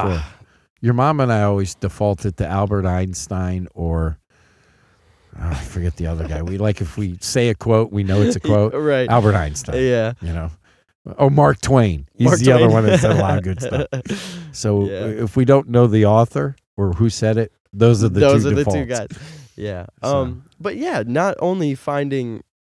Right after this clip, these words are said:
Speaker 1: physical ways, 'cause that's good. Um, and th-, of course that still makes you mentally tougher because you're, you have to push back past your physical limits, but, like, even mentally uncomfortable situations can help expand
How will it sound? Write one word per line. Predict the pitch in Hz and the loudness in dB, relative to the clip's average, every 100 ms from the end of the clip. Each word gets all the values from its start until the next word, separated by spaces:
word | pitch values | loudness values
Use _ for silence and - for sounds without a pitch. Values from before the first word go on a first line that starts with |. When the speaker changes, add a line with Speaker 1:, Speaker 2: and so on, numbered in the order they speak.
| _ | _
Speaker 1:
physical | - - 214 175 - 110 | -20 -10 -8 -8 -8 -6
ways, | 101 101 - | -6 -6 -8
'cause | 170 160 | -8 -6
that's | 165 - | -8 -10
good. | - 104 107 151 _ _ _ _ | -10 -6 -6 -8 _ _ _ _
Um, | - 117 110 | -4 -4 -2
and | - 131 - | -2 -4 -6
th-, | 110 | -6
of | 120 120 | -8 -8
course | - 156 - | -6 -6 -4
that | 123 113 | -6 -8
still | - 117 | -8 -8
makes | 107 104 101 - | -8 -8 -12 -12
you | 107 101 87 _ - | -10 -10 -12 _ -12
mentally | 113 110 - 95 | -10 -10 -10 -14
tougher | 90 113 131 90 101 151 - | -10 -10 -10 -12 -14 -16 -18
because | 101 98 95 87 98 - | -16 -12 -12 -12 -16 -16
you're, | 104 92 - | -14 -14 -12
you | 110 107 | -8 -8
have | 98 | -8
to | 107 | -12
push | - 110 104 | -10 -12 -12
back | - 107 104 - - _ _ _ _ _ _ 110 | -10 -10 -10 -14 -20 _ _ _ _ _ _ -20
past | - 131 143 - - | -12 -10 -10 -12 -14
your | 104 101 | -12 -12
physical | 101 120 107 107 101 | -12 -12 -12 -10 -10
limits, | 107 165 113 113 _ - _ _ - | -8 -6 -6 -10 _ -20 _ _ -8
but, | 170 160 | -8 -6
like, | 165 139 | -10 -10
even | 151 175 170 156 123 | -12 -10 -10 -12 -12
mentally | 113 113 135 131 113 | -10 -8 -8 -8 -8
uncomfortable | 101 92 98 90 87 85 | -8 -10 -12 -12 -14 -14
situations | 87 98 - - 67 - - - _ _ _ _ _ - | -14 -16 -14 -14 -14 -16 -20 -20 _ _ _ _ _ -14
can | 104 95 | -12 -10
help | 104 92 90 | -10 -10 -10
expand | 87 - 92 92 87 87 | -14 -14 -12 -12 -14 -18